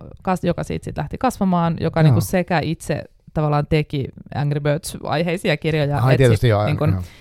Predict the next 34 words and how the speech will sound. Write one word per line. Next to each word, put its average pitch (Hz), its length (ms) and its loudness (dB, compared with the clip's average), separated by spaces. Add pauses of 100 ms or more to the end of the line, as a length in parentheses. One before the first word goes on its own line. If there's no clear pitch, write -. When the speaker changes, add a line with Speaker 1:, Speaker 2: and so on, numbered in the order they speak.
(120)
Speaker 1:
järjesti 151 440 0
niitä, 165 280 -4
niinku 170 240 -2
sopi 196 340 -2 (200)
ulkomaille 180 580 0 (220)
kustantamojen 190 580 -4
kanssa, 226 220 -4
että - 120 -8
he 190 60 -8
tekee - 300 -6
itse, - 340 -4 (580)
niinku - 260 -6
järjesti 165 360 -2
sitä - 180 -6
sopimuskauppaa. 160 840 0 (160)
Mm. 160 420 4 (680)
Mutta 196 280 4 (280)
se - 140 4
on 294 80 6
musta 233 200 0
hyvä 196 160 4
esimerkki, 151 580 -2 (160)
niinku 165 220 -2
Angry 165 260 2
Birdsit - 360 -2
tavallaan 147 260 -2
hahmoina. - 500 -4 (260)
Speaker 2:
Kyllä. 107 260 -2
Speaker 1:
Et - 120 0
silloin 233 260 4
kun 196 120 2
vielä 180 300 4
oltiin 160 300 2
siinä, 156 300 -2